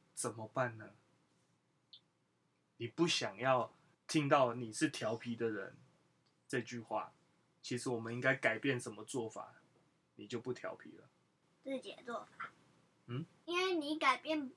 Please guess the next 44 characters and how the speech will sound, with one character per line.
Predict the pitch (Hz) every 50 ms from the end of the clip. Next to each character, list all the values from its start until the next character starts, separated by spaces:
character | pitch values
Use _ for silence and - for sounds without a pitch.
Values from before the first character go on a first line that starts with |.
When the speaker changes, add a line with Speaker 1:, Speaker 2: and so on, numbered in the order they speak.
| _ _ -
Speaker 2:
不 | 330 330
了 | 294 262 240 233 233 -
别 | 240 240 240 254
人， | 262 254 247 247 247 - - - -
所 | - 285
以 | 294 320 339
你 | 330 311 285 247
只 | 254 262 262
好 | 262 269 262 226 233 -
改 | - 302 254 - -
变 | - 277 311 269 269 262
自 | 277 302 294 262
己， | 226 - 226 196 -
让 | 294 285 277 269
别 | 233 240 226 226
人 | 233 220 226 226
不 | 180 165
要 | 156 196 220 214
这 | 196
样 | 196 214 226 220 247
说。 | - - - - - - - - _ _ -
Speaker 1:
所 | - - - 120 120 131
以 | 135 127 117 107 - _
你 | - 123 123 120
玩 | 120 117 117 113 117 131 143 156
水 | - - 135 110 107
变 | - 143 135 120
成 | - 110 107 107
皮 | - - 92 95 101
蛋， | - 120 113 104 101 101
你 | 107 107 113
要 | 123 120 107
怎 | - - 107
么 | 98 101 104
样 | 117 120 117 110
才 | - 107 101
不 | 92 - 104
会 | 104 107
变 | 104 113 104
成 | 104 110 98 98
皮 | - - - -
蛋？ | - 208
Speaker 2:
不 | 269 254
玩 | 226 196